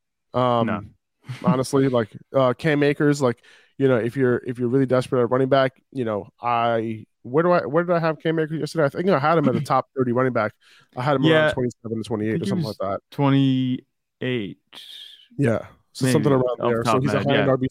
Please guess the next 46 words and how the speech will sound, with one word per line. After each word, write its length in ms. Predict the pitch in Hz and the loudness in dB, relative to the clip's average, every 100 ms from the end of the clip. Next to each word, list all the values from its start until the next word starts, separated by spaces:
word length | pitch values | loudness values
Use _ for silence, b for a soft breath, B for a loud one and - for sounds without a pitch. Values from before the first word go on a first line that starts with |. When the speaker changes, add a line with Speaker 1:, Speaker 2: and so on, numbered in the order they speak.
| - | -4
Speaker 1:
three-ish 1400 | 127 131 131 127 117 _ _ _ _ _ 139 131 - - - | 0 2 2 0 -4 _ _ _ _ _ 0 0 -4 -12 -4
type 180 | 139 127 | -4 -4
of 120 | 117 | -2
guy. 240 | 127 127 | 2 2
We'll 140 | 127 143 | 2 0
see 220 | - 151 | 0 0
what 360 | 131 123 127 - | 0 0 0 0
the 80 | 120 | -2
Rams 460 | 123 120 120 - | -2 -2 -6 -6
like 200 | 123 120 | -2 -2
to 120 | 120 110 - | -4 -8 -2
want 200 | 123 117 | 0 0
to 40 | |
do. 180 | 113 143 | 0 2
It'll 140 | 165 | 4
be 80 | 165 | 4
interesting 260 | 180 180 185 | 2 0 -2
to 80 | 160 | 0
see, 180 | 190 | 0
like, 140 | 123 110 78 80 | 0 -2 -10 -6
will 160 | 127 | -2
he 100 | 131 | 0
get 160 | 135 135 | 0 2
another 340 | 131 131 127 b b b b - | 2 2 0 b b b b -2
big 160 | 139 120 | 0 2
workload? 500 | 120 120 120 110 104 _ 113 | 0 2 2 2 -2 _ -2
Um, 460 | 113 110 104 107 | 0 0 -4 -8
you 100 | 113 | -4
know, 140 | 113 107 | -4 0
who's 200 | 165 175 | 2 4
gonna 100 | 180 | 4
be 60 | 156 | 2
the 80 | 139 | 2
passing 340 | 135 131 131 | 0 0 0
down 220 | 123 117 | 0 0
guy? 300 | 117 113 113 117 | 0 0 0 -4
I'm 120 | 120 | -4
also 200 | 117 117 | -4 -4
interested 280 | 113 - 117 | -10 -8 -8
in 100 | 110 | -4
that 160 | 113 110 | -2 -2
as 120 | 104 | -4
well. 360 | 117 120 113 - b b b _ - | 0 2 0 -4 b b b _ -2
Um, 400 | 117 113 107 101 - | 0 2 0 -6 -6
you 80 | |
know, 140 | 165 | -4